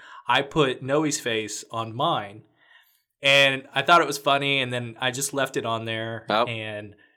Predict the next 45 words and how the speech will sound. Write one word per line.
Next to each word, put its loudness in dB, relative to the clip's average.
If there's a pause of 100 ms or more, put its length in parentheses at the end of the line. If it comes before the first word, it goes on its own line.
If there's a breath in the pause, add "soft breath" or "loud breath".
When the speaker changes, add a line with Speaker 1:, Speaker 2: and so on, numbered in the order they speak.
Speaker 1:
didn't 0
really 2
think -2
about 2
it -4
<laughs> -
until -4 (280 loud breath)
someone -2
was -6
like, 0 (200)
"Wait, -4 (380)
is -10 (340)
what -4 (460)
you, -4 (120)
'cause -2
I'm 4
bald, 4
you -4
have 0
lovely -6 (380)
Abercrombie -6
hair." -12 (180)
Um, -14 (580 loud breath)
and 0
people 2
are 2
like, 2
"Did -6
you 0
have, 2 (180)
what, -2
what, -2
when -6
did -8
you -6
lose -2
all 2
your 0
hair? 0
You -2
had -4
such -8
lush -6
hair." -6
Um, -2